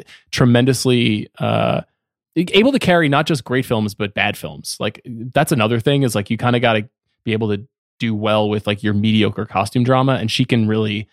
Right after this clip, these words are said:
hold those together as well. She's really great. Um,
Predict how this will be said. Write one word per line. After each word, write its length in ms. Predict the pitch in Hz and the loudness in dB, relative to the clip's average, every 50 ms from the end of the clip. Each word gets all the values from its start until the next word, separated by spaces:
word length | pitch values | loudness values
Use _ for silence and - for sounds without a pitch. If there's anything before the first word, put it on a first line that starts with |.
| _ _ _ _ | _ _ _ _
hold 240 | - - 120 113 107 | -2 0 0 0 2
those 220 | 107 104 107 104 | 0 0 0 -2
together 340 | - 104 104 104 95 95 92 | -4 -6 -4 -4 -4 -4 -6
as 120 | 92 110 | -6 -6
well. 380 | 101 101 101 95 92 95 - - _ _ _ _ _ - - - | -4 -2 -2 -2 -2 -2 -6 -8 _ _ _ _ _ -20 -12 -4
She's 200 | - - 180 190 | 2 4 6 6
really 200 | 214 220 214 175 | 6 6 4 4
great. 360 | 147 135 123 123 131 127 _ - | 2 2 2 2 0 -2 _ -6
Um, 460 | 147 131 131 131 127 127 127 127 120 | -4 -2 0 0 0 0 -2 -4 -6